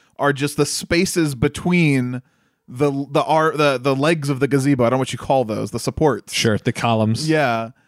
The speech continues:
Speaker 1: It, it totally blew my mind because I was convinced it was inside of an office space as well.
Speaker 2: But what about the server racks that are in there?
Speaker 1: I don't know.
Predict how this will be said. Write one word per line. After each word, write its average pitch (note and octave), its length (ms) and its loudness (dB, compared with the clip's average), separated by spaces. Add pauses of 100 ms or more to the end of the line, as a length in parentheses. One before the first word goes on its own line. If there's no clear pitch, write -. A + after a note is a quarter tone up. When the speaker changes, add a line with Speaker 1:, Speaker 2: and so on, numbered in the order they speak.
(280)
Speaker 1:
It, E3 200 -2 (220)
it F3+ 220 -2
totally G#3 640 0
blew D#3 260 0
my D3 180 2
mind B2 480 -2
because B2+ 380 0
I C#3+ 200 0
was D3+ 160 0
convinced C3+ 600 -2
it B2+ 80 -8
was B2 160 -4
inside B2 400 2
of A2+ 80 0
an A#2+ 60 0
office A2+ 260 0
space - 320 -4
as G2+ 120 -8
well. G2 380 -8 (480)
Speaker 2:
But E3+ 100 2
what E3+ 220 0
about E3+ 500 2 (520)
the C3+ 160 0
server F3 500 2 (200)
racks A2 600 0
that A#2 160 2
are G#2+ 120 2
in G#2+ 260 0
there? G2+ 300 -4 (240)
Speaker 1:
I C#3 120 2
don't C3 220 0
know. A2 360 -4